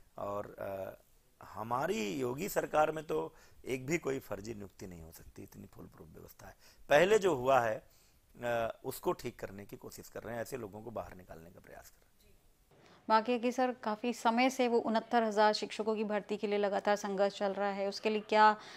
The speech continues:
Speaker 2: निस्तारण निकाला गया है कि किस समय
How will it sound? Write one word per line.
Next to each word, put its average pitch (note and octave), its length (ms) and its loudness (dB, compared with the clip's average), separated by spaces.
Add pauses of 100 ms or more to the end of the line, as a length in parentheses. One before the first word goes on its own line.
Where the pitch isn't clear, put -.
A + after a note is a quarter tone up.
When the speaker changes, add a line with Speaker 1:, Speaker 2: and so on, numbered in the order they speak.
(120)
Speaker 2:
निस्तारण A3 520 4
निकाला G3+ 380 4
गया G3 240 2
है G3+ 160 -2
कि A3 160 -4 (200)
किस A#3+ 240 2
समय G#3+ 580 2